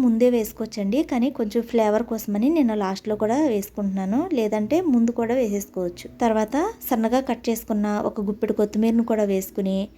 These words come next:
మళ్ళీ ఒకసారి ఇలా క్లాత్ తోటి పట్టుకుని గిన్నెను కదుపుకుంటూ తిప్పుకోవాలి. ఇప్పుడు ఒక రెండు నిమిషాలు కర్రీని ఉడికించుకున్న తర్వాత స్టవ్ ఆఫ్ చేసేసుకోవాలి. ఇంతేనండి, ఎంతో టేస్టీగా మసాలా ఫిష్ కర్రీ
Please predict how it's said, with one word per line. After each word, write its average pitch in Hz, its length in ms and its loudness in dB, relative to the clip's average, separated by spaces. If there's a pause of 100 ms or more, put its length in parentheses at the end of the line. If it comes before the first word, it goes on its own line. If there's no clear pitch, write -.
(300)
మళ్ళీ 214 260 4
ఒకసారి 202 460 0 (100)
ఇలా 202 140 0 (100)
క్లాత్ 208 320 -2
తోటి 214 220 -4
పట్టుకుని 190 400 -2 (160)
గిన్నెను 220 300 0
కదుపుకుంటూ 202 560 0 (240)
తిప్పుకోవాలి. 196 600 0 (360)
ఇప్పుడు 240 260 4 (180)
ఒక 220 140 -2
రెండు 220 220 2
నిమిషాలు 226 360 0 (140)
కర్రీని 220 340 2
ఉడికించుకున్న 214 540 0 (100)
తర్వాత 196 320 -2 (220)
స్టవ్ 220 260 0
ఆఫ్ 196 160 -6
చేసేసుకోవాలి. 185 680 -4 (280)
ఇంతేనండి, 240 520 4 (220)
ఎంతో 214 180 -2 (120)
టేస్టీగా 208 580 0 (420)
మసాలా 220 340 -2 (100)
ఫిష్ 202 260 -6
కర్రీ 208 180 2